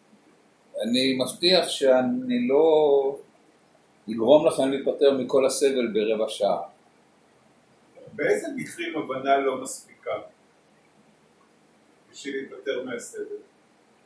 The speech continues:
Speaker 1: אמ, באופן עקרוני אין מקרים כאלה, אבל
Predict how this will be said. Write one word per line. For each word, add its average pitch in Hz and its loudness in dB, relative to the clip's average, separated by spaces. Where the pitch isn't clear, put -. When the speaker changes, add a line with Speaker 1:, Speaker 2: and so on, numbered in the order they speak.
Speaker 1:
אמ, 123 4
באופן 175 6
עקרוני 156 4
אין 143 6
מקרים 120 2
כאלה, 113 4
אבל 104 4